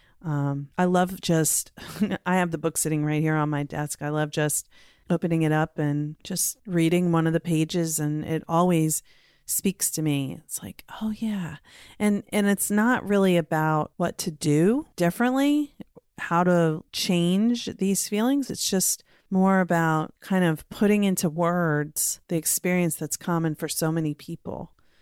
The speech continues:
Um, I'll do a quote. I'll read one of the quotes, um, and they're broken up by the topic too, which is really cool. But I just open it up randomly, and at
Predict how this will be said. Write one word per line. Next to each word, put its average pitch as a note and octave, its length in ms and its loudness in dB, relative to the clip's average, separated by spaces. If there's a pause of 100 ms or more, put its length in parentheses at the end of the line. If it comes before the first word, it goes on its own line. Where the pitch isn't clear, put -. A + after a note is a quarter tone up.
Um, D3+ 520 -6 (440)
I'll D#3+ 80 -8
do D#3 580 0
a D#3 120 -2
quote. - 400 -2 (800)
I'll F#3+ 60 -2
read F#3 220 4
one D#3 160 4
of D3 60 2
the D3+ 100 2
quotes, - 640 0 (180)
um, D3 440 0 (360)
and F#3 160 2
they're E3 240 2
broken E3+ 480 -2
up D#3+ 160 -2
by D3+ 220 0
the C#3+ 100 -2
topic - 480 -6
too, D3 420 -6
which - 220 -10
is - 180 -6
really C#3 180 -2
cool. C#3 300 -2
But D3+ 180 0
I D#3+ 80 4
just F3 200 0
open F3 240 0
it D#3+ 120 2
up D#3 160 -2
randomly, D#3 540 2
and C#3 140 -2
at - 140 -12